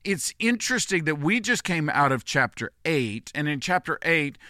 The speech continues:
you know, we're, we're being, we're being, we're being, you know, spiritually intentional and scripturally faithful. We're seeing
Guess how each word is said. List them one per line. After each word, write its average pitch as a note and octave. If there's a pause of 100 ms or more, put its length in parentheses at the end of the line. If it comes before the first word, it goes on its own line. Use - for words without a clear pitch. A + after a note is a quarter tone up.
(160)
you F3
know, C#3+
we're, D3
we're E3+
being, D3
we're D#3
being, C#3
we're C#3+
being, B2+
you C3
know, A#2
spiritually C3+
intentional C#3
and A2+
scripturally B2+
faithful. C#3
We're A#2+
seeing C3